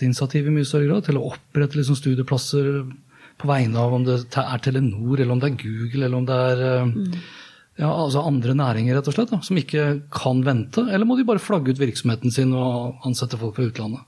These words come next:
Speaker 2: Jeg tror vi går, eh, nok i en retning av større samarbeid mellom teknologien, eh, altså næringsliv som jobber med teknologi, I T,
Speaker 1: Mm.
Speaker 2: og universiteter,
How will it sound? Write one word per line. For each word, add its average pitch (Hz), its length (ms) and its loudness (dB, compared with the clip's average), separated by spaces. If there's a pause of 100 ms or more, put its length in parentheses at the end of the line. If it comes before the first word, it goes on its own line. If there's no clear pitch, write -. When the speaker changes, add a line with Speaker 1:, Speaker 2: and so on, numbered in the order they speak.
(140)
Speaker 2:
Jeg 233 120 2
tror 220 200 0
vi 254 120 4
går, 233 480 0 (200)
eh, - 420 -6
nok 214 240 2
i 233 60 4
en 233 140 4
retning 196 540 0
av 196 220 2
større 185 280 0
samarbeid 175 500 0
mellom 170 260 0
teknologien, 160 880 -2 (240)
eh, 156 800 -6
altså - 180 -4
næringsliv 160 560 0
som 185 140 -6
jobber 156 140 -2
med 160 100 -2
teknologi, 170 760 -4
I 190 120 0 (100)
T, 190 80 -2 (260)
Speaker 1:
Mm. 131 280 4
Speaker 2:
og 185 360 4 (300)
universiteter, 180 720 -2